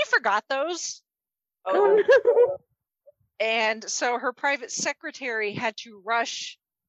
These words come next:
Speaker 1: back to Saint James Palace and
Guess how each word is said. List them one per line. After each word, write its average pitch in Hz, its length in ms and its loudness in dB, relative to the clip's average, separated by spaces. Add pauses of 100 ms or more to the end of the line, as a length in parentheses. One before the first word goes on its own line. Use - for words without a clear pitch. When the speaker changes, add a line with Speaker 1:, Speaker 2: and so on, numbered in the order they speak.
(520)
Speaker 1:
back 208 460 -4
to 208 580 -10
Saint 226 260 -8
James 202 300 -6
Palace 196 720 -4 (460)
and 175 360 -8